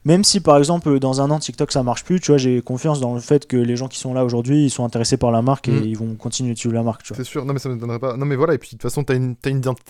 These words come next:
Speaker 2: forte, euh, et, euh, t'as une identité forte, donc au bout d'un moment, si, euh, si la personne s'est abonnée, c'est qu'elle apprécie ce que tu fais, et elle appréciera toujours, tu vas pas faire
Speaker 1: Yes.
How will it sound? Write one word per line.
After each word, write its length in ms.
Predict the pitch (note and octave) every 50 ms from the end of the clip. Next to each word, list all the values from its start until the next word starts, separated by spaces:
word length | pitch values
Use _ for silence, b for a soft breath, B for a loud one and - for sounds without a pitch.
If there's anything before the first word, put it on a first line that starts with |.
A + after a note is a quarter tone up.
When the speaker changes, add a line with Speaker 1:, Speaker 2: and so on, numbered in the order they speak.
| B2+ B2
Speaker 2:
forte, 400 | - - - C3+ B2+ - - -
euh, 200 | A#2 A2+ A2 G#2+ - _ _ _ _ _ _ _ _ _ -
et, 160 | - A2 G#2+ G2+
euh, 200 | G#2 G2+ G2+ G2
t'as 120 | - A#2
une 80 | A#2+ A#2+
identité 300 | A2+ A2 - - C3 B2
forte, 280 | - - C#3+ - - A2+
donc 140 | A2 -
au 40 | A2+
bout 100 | A2 G#2+
d'un 100 | A2 G#2+
moment, 180 | A2 A#2+ B2 A#2+
si, 300 | A#2+ - - - - A#2 A#2
euh, 280 | A2 G#2 F#2+ G2 G2 G2 G2+ - _ -
si 100 | - -
la 60 | A2+ -
personne 200 | - A2 A2+ G#2
s'est 100 | - G#2
abonnée, 240 | G2+ A2 A2 B2
c'est 120 | A2+ - -
qu'elle 120 | - G#2 G2
apprécie 300 | G2 - - G2+ - G#2+
ce 60 | - -
que 80 | -
tu 140 | G#2 - -
fais, 300 | - - A#2+ A#2+ A#2 A2+
et 40 | G#2
elle 120 | F#2+ F#2+ G2
appréciera 420 | F#2+ - - G2+ - - A2 G#2 -
toujours, 240 | - C3+ C3+ D3 -
tu 100 | - G2
vas 60 | F#2 G#2
pas 60 | G#2 G#2
faire 160 | - G#2+ A#2+
Speaker 1:
Yes. 360 | A#2+ A#2+ A#2 - - - -